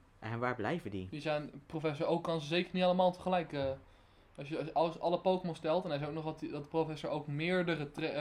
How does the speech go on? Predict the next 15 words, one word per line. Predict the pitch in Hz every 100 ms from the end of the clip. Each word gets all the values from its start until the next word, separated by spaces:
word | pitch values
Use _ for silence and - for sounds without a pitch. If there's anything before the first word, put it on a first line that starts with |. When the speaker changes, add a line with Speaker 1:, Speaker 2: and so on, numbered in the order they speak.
| 147
Speaker 2:
eh, | 139
meerdere | 165 165 151 147
studenten | 143 160 147 160 160
had. | 196 - - -
Speaker 1:
Ja. | 104 113 95 92 - - - - - -
Speaker 2:
Ja, | 180
dan | 160
kunnen, | 160 165 151 -
gaan | - 160
hij | 165
al | 170
die | 185
Pokémons | 185 180 180 180
niet | 185
vasthouden. | 185 185 160 151